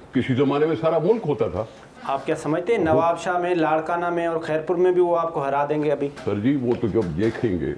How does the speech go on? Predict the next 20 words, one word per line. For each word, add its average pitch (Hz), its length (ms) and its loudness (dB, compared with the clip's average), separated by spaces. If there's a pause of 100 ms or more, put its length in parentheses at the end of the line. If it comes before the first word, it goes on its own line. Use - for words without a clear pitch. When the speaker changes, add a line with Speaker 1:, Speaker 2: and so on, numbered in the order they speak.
(340)
Speaker 1:
जब 110 440 -4
आएगा 98 360 0
तब - 380 -4 (140)
देखेंगे। - 440 -6 (1500)
वो 139 80 2
भी 175 120 -2
बहुत 156 300 0
दूर 117 440 0
की 90 60 -6
बात 73 340 -4
है। 175 80 -2
मैं 135 180 -2
समझता 90 340 -2
हूँ, 95 100 0
इसको 92 180 -4
कह 151 200 0
सकता 104 300 -6
हूँ 123 140 0
दिल्ली 107 220 0
दूरत। 107 360 0